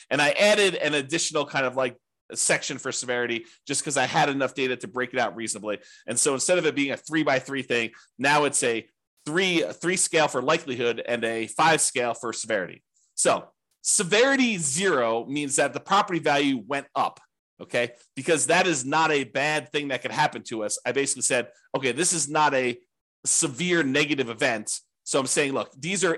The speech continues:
increases in property values." So a severity of zero for us in this particular discussion is property values actually went up and it, it wasn't a bad thing for us,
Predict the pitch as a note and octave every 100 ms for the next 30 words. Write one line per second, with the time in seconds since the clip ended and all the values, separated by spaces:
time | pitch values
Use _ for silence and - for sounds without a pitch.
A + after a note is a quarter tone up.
0 | - G#3+ E3+ D#3+ C3+ B2 A2+ - C3+ A#2+
1 | C3+ C3+ A#2 G2+ E2+ E2 - - _ _
2 | - B2+ A#2+ C#3+ C#3+ A3 G3+ F3 C#3 D#3
3 | D3+ B2+ A#2 C3+ C#3 C#3 B2 C3+ - -
4 | C#3 C3 A#2 - C3 - G#2 G#2 - -
5 | _ - E3 D3+ E3+ D3+ D3 C#3 - C#3+
6 | - C#3+ B2+ B2+ B2 - D3 A#2+ - _
7 | _ _ _ _ C3 C3 B2+ A#2 B2+ A#2+
8 | D#3 D#3 C#3+ A2+ A#2+ A#2+ - G#2 - E2
9 | - -